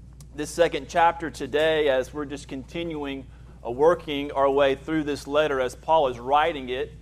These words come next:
uh, while being in prison in Rome. As you're turning there, and in way of introducing our text this morning, I want to remind you that there are many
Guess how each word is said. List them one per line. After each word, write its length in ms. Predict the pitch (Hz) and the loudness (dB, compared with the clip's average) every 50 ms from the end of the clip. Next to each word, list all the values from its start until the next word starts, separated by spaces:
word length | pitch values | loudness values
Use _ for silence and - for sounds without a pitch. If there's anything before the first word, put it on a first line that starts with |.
| - - - - | -20 -20 -18 -10
uh, 180 | - 120 123 123 | -6 -4 -2 -2
while 220 | 123 135 139 139 139 | 2 4 4 4 4
being 320 | - 156 151 147 143 139 | 2 -2 -6 -6 -6 -8
in 240 | 127 151 143 143 135 | -8 -8 -8 -8 -8
prison 640 | - - 165 175 175 165 135 131 127 127 135 123 - - - - - - - - - - - - | -10 -8 -4 -4 -4 -2 -4 -6 -8 -8 -10 -12 -16 -20 -20 -20 -20 -20 -20 -20 -20 -20 -14 -12
in 160 | 143 143 143 | -10 -6 -2
Rome. 460 | 147 156 165 165 143 123 110 - - - - - - - - - - - - - - - - - - - - - - - | -2 0 0 0 0 -2 -6 -10 -14 -18 -20 -20 -20 -20 -20 -20 -20 -20 -20 -20 -20 -20 -20 -20 -20 -20 -20 -20 -6 4
As 220 | 165 190 226 220 208 | 4 4 4 4 0
you're 80 | 180 | -6
turning 400 | - - 202 226 240 240 220 175 | -6 -2 0 2 2 2 2 2
there, 260 | 156 151 151 165 170 | 4 6 6 8 6
and 80 | 165 156 | 6 4
in 180 | 156 156 156 160 | 0 -4 -2 0
way 200 | 170 175 180 170 | 2 4 4 4
of 180 | 156 143 - - - - - 190 | 2 2 0 -6 -14 -18 -8 -4
introducing 540 | 185 185 170 156 175 190 180 - 180 170 | -4 -4 2 4 2 2 2 -2 -4 -2
our 100 | 151 139 | -2 -2
text 420 | 135 - - - 185 175 170 170 - | -2 -4 -4 0 0 0 0 -2 -6
this 240 | 165 143 - - - | -8 -8 -8 -8 -8
morning, 380 | 135 135 139 135 135 139 143 | -4 -4 -2 -2 -2 -4 -6
I 280 | 127 143 151 160 170 180 | -6 -4 0 4 4 4
want 160 | 208 233 208 | 4 4 4
to 40 | 170 | 2
remind 480 | 156 151 156 165 170 180 180 170 151 | 2 2 2 2 4 4 2 2 0
you 80 | 139 135 | -4 -2
that 200 | 127 139 139 131 | -2 -4 -2 0
there 180 | 160 185 214 220 | 0 0 2 4
are 180 | 180 165 147 131 | 4 4 4 4
many 680 | 131 135 139 147 160 185 208 214 214 202 175 156 131 | 2 -4 -6 -4 -4 -2 -2 -2 -2 -2 -4 -6 -8